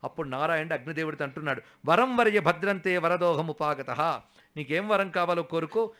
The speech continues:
ఇస్తున్నాను అనగానే, "స్వామి, నేను ఏం కావాలనుకుంటున్నాను నీకు తెలియదా? నా చేత చెప్పిస్తున్నావు. సర్వభక్షో భవామ్యేవ నిష్కృతిస్తు కథం భవేత్." సర్వభక్షణ అనే ఒక పాపం నా దగ్గరుంది,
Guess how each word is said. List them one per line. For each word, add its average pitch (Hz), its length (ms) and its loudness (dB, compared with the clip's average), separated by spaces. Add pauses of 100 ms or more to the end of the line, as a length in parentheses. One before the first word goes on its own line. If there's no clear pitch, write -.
(140)
ఇస్తున్నాను 156 640 -2 (180)
అనగానే, 151 520 0 (440)
"స్వామి, 143 440 -2 (1300)
నేను 185 320 2
ఏం 202 260 4
కావాలనుకుంటున్నాను 190 920 2
నీకు 160 140 -2
తెలియదా? 123 460 -4 (720)
నా 147 380 2
చేత 208 240 0
చెప్పిస్తున్నావు. 151 500 -6 (460)
సర్వభక్షో 220 840 4
భవామ్యేవ 196 800 4
నిష్కృతిస్తు 220 680 -4
కథం 220 280 0
భవేత్." 190 500 4 (260)
సర్వభక్షణ 226 760 2
అనే 226 280 2
ఒక 214 120 0
పాపం 226 360 2
నా 214 80 4
దగ్గరుంది, 160 680 -2